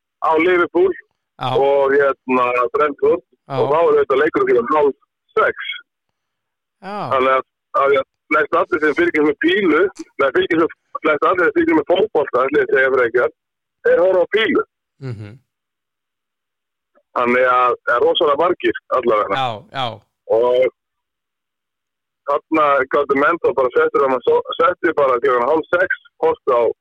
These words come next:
Speaker 1: fótboltaleik.
Speaker 2: Já, og svo ste-,
Speaker 1: Svo
Speaker 2: þetta
Speaker 1: bara
Speaker 2: í
Speaker 1: bíl að beinu framhaldi.
Speaker 2: í beinu framhaldi.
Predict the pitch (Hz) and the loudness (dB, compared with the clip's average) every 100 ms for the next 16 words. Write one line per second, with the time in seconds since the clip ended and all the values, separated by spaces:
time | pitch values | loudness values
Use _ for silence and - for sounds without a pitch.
0 | _ _ _ _ _ - 185 190 370 180 | _ _ _ _ _ -4 -2 0 0 0
1 | 180 165 - _ - 131 104 - 127 151 | 0 -2 -8 _ -12 -8 -8 -10 -12 -10
2 | 143 170 151 151 330 - 127 - - 330 | -8 -6 -4 -2 0 0 0 -4 -4 -2
3 | 349 269 480 466 175 185 165 - - 143 | -2 0 0 2 2 0 0 0 -2 -4
4 | 131 156 147 143 131 110 113 | -4 -4 -2 -4 -4 -6 -12